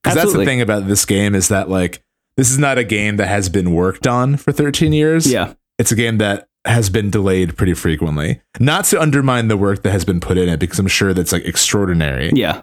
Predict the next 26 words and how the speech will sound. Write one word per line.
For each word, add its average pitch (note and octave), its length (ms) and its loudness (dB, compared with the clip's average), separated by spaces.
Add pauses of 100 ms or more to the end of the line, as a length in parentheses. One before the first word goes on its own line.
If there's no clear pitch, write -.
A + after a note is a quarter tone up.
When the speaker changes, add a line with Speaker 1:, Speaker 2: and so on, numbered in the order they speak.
Speaker 1:
But F#2+ 420 -2 (300)
it's B2+ 160 0
sort A#2+ 240 2
of G#2 120 -2
like G2+ 440 0
the A2 180 0
wait A2 540 0 (100)
doesn't G#2+ 320 0
equal, F#2+ 460 0
like, F2 340 0 (240)
it B2 80 4
wasn't B2+ 340 2
a G#2 100 0
purposeful G2+ 720 -2
wait. C2+ 280 -4 (120)
Speaker 2:
Right. G#2+ 240 0
Speaker 1:
Whereas, G2+ 420 0
um, F2 360 0
I A#2+ 100 -2
think A#2 400 -4
with G#2+ 200 0
a G#2+ 60 2
lot G2+ 240 2
of, F2+ 240 -2
I A2 60 -2
mean, F#2+ 340 0